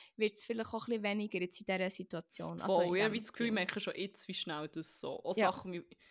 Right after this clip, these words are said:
Speaker 2: in der ersten Woche hure gestresst haben, weil ich echt instantly gedacht, ich bekomme jetzt hure auf das Dach oder so.
Speaker 1: Mhm.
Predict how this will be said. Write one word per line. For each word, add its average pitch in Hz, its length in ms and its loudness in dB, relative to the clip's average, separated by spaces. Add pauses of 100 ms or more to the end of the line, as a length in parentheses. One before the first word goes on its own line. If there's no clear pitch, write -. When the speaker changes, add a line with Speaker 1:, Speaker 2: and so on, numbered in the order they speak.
(220)
Speaker 2:
in 175 80 -10
der - 120 0
ersten 180 320 0
Woche 180 320 -10
hure 170 280 -2
gestresst - 500 -8
haben, 160 80 -4
weil 151 160 -4
ich 160 120 -6 (420)
echt 180 220 0
instantly 196 520 -2
gedacht, 165 360 -6 (120)
ich 165 80 -6
bekomme 156 260 -10
jetzt - 240 -10
hure 170 240 -4
auf - 160 -14
das - 160 -4
Dach - 400 -10
oder - 180 -18
so. - 200 -2
Speaker 1:
Mhm. 233 280 4